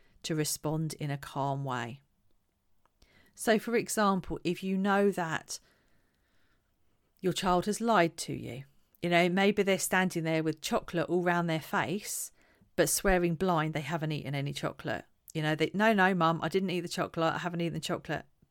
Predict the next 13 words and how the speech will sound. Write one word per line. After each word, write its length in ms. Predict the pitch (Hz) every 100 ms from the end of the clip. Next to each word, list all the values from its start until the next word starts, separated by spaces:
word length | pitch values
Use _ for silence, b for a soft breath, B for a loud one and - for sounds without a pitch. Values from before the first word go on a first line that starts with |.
| _ _
"But 140 | -
you've 140 | 185 175
got 180 | 330 -
chocolate 360 | 311 - 269
all 60 | 247
round 240 | 247 240
your 100 | 254
face, 360 | 240 269 277 -
sweetheart. 480 | 160 143 151 147 -
Can 160 | 226
you 100 | 277
tell 240 | 277 302 302
me 260 | 311 311